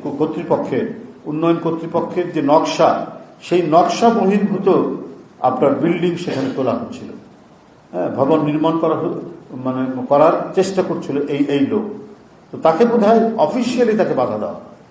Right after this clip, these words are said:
তাকে, তাকে কোনো ধরনের হেনস্থা বা তার কোনো গায়ে হাত দেওয়া হয়নি বা কিছু হয়নি। সে, এই, এটা আমি আপনাদের সামনে একটু বলি, চট্টগ্রামের চকবাজার থানাধীন রাহাত্তারপুর এলাকার সেই ঘটনার ভিডিও ছড়িয়ে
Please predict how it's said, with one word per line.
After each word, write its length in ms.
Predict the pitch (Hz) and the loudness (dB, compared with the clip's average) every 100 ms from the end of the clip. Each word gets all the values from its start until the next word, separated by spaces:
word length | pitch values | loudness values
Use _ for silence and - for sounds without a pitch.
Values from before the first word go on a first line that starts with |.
| - - - - - | -20 -20 -20 -8 0
তাকে, 200 | 151 165 - - - - | 0 0 -8 -14 -8 -2
তাকে 340 | 143 165 170 | 0 0 -4
কোনো 160 | 170 160 | -4 -6
ধরনের 440 | 131 160 165 165 165 - 117 | -2 0 0 0 -2 -6 -4
হেনস্থা 640 | 135 151 143 - 160 160 - | -2 -2 -4 2 2 2 -2
বা 80 | 135 | -2
তার 200 | 139 135 | -2 -2
কোনো 220 | 156 139 | -4 0
গায়ে 220 | 139 147 | 2 2
হাত 260 | - - - | 2 -4 -6
দেওয়া 200 | 120 120 | -6 -6
হয়নি 260 | 123 139 160 - - - - | -10 -12 -14 -16 -20 -12 -8
বা 80 | |
কিছু 300 | 131 151 180 | -6 -4 -2
হয়নি। 320 | 139 123 113 - - - - - - - | -2 -2 -2 -4 -8 -12 -18 -20 -20 -14
সে, 220 | - 139 135 135 - - | 0 4 4 2 -8 -14
এই, 240 | 135 131 127 | -12 -8 -4
এটা 140 | 135 | 0
আমি 200 | 139 139 | 0 2
আপনাদের 300 | 131 139 127 | -2 -2 -6
সামনে 280 | 117 135 131 | -6 -4 -2
একটু 200 | 131 - 123 | -4 -6 -8
বলি, 140 | 127 | -6
চট্টগ্রামের 520 | - 143 151 151 156 147 | 0 0 0 -4 -4 -4
চকবাজার 440 | 143 143 143 147 147 | -4 -2 -4 -4 -4
থানাধীন 540 | 139 135 147 - - - - - - - - | -4 -2 -4 -4 -8 -14 -20 -20 -20 -20 -8
রাহাত্তারপুর 800 | 120 151 208 - 247 226 220 214 | 2 4 4 4 4 4 4 4
এলাকার 520 | 208 175 185 190 190 185 - | 4 4 4 6 4 4 -2
সেই 200 | 175 170 | -2 -2
ঘটনার 360 | 151 170 170 156 | -4 0 0 0
ভিডিও 360 | 147 156 160 156 | -2 -4 -6 -4
ছড়িয়ে 500 | 151 151 156 131 - | -4 0 2 0 -2